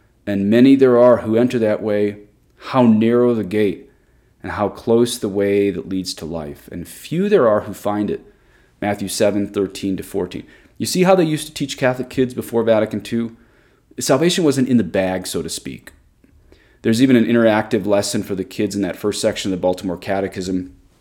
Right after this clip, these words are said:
where kids are made to make a list on the, on the left of things that are usually a help to get to heaven, and then on the right,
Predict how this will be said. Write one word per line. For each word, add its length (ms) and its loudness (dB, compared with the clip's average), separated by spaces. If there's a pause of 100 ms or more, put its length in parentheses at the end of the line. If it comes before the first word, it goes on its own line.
(280)
where 160 0
kids 420 0
are 200 0
made 560 2 (300)
to 140 -2
make 260 0
a 60 -2
list 340 -4
on 140 -4
the, 160 -8 (280)
on 140 0
the 80 6
left 400 2 (460)
of 160 -2
things 300 2
that 360 -2 (180)
are 160 0
usually 800 0
a 80 4
help 300 0
to 80 -4
get 160 2
to 60 -8
heaven, 420 -4 (420)
and 140 4
then 340 4 (120)
on 140 0
the 80 0
right, 460 4